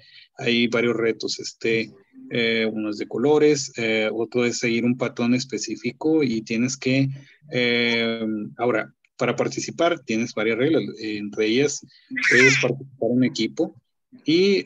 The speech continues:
entre ellos tienen que organizarse para subir, eh, la mejor propuesta. A cada uno de ellos se les libera el reto y ellos tienen que empezar desde cero.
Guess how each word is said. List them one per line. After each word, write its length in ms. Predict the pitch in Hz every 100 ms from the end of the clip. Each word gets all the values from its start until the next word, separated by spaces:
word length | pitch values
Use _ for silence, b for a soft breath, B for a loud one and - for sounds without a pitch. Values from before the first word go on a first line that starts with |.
| 123
entre 480 | 120 117 117 117 117
ellos 300 | 123 135 135
tienen 300 | 131 131 131
que 80 |
organizarse 580 | 127 123 113 117 107 123 135
para 360 | 117 120 127 135
subir, 560 | 131 113 110 113 117 117 117
eh, 280 | 113 110 110
la 140 | 107
mejor 440 | 107 107 - 107
propuesta. 520 | 127 110 - 135 123 107
A 60 |
cada 200 | 104 120
uno 200 | 151 151
de 120 | 143
ellos 280 | 139 160 - _ _ _ -
se 200 | - 120
les 140 | 120
libera 300 | 117 113 117
el 80 | 127
reto 460 | 127 127 147 143 135
y 280 | 127 120 117
ellos 300 | 127 131 -
tienen 440 | 123 123 123 123
que 500 | - 120 120 123 123 -
empezar 640 | 117 110 110 - 135 175
desde 300 | 127 104 101
cero. 340 | - 107 101